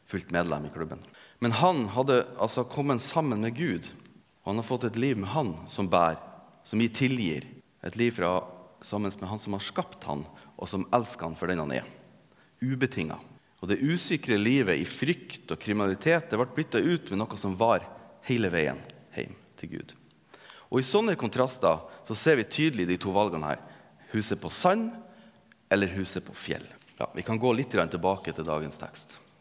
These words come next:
for det står jo her: «Hver den som hører disse mine ord og gjør det de sier, ligner en klok mann som bygde huset sitt på fjell.» Hver den som hører disse ord og gjør det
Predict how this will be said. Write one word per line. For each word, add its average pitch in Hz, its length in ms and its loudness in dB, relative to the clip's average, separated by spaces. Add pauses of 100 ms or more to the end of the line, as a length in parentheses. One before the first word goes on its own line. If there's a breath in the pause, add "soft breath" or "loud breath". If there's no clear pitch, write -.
for - 80 -8
det 82 80 -6
står 98 300 0
jo 78 80 -8
her: - 180 -6 (1300)
«Hver 147 320 6
den 147 160 0
som 123 320 0
hører 139 320 4
disse 117 320 0
mine 107 240 2
ord 92 400 2 (400 loud breath)
og 95 80 2
gjør 101 400 6
det 117 160 2
de 123 80 0
sier, 101 460 2 (760 loud breath)
ligner 95 320 2
en 90 100 -2
klok 101 300 -4
mann 82 300 2
som 80 180 -8
bygde 82 240 -4
huset 76 320 -8
sitt - 160 -8
på - 220 -20
fjell.» - 220 -6 (1080)
Hver 87 320 2
den 87 80 0
som 80 320 -8
hører 87 220 -4
disse 78 180 -8
ord 95 320 -4
og 85 160 -4
gjør 85 480 0 (720 loud breath)
det 80 160 4